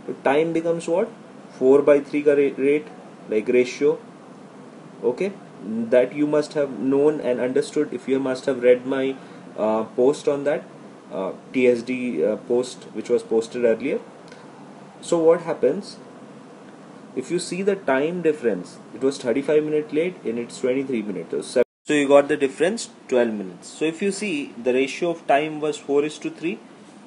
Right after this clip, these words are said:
So what? So you just need to see the difference between them is four x and three x is x, which is equal to twelve. So, uh, if you multiply them,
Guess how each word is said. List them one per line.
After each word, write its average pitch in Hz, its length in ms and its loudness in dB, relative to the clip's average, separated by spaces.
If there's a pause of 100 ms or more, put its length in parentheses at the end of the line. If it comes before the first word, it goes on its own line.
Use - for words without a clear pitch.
So - 160 -4
what? 143 300 -2 (2500)
So - 200 -2
you 147 160 -2
just 175 280 -4
need 156 260 -8
to 160 80 -2
see 151 260 -8
the 127 420 0
difference 143 400 -4
between 151 360 -8
them 143 180 -2
is 151 180 -8
four 123 280 -2
x 139 240 -4
and 147 180 -8
three 143 220 -6
x 143 180 -8
is 135 120 -10
x, - 340 -8 (240)
which 110 140 -12
is 127 140 -10
equal 127 260 -8
to 131 120 -6
twelve. 139 300 -4 (1080)
So, 131 380 -4
uh, 113 380 0
if - 200 -10
you 131 220 -4 (180)
multiply 123 560 -4
them, 143 260 -6